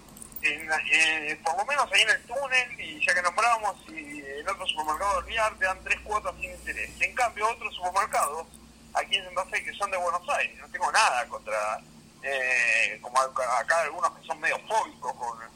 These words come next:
por si vienen a invertir de Capital Federal.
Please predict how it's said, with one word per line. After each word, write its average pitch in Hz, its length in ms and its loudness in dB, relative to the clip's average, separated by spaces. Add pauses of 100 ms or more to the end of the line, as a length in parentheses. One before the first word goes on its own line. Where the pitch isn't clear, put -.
(320)
por 135 180 -2
si 127 180 -14
vienen 151 300 -8
a - 20 -12
invertir 143 540 0
de 120 320 -4 (240)
Capital 156 420 -4
Federal. 160 460 2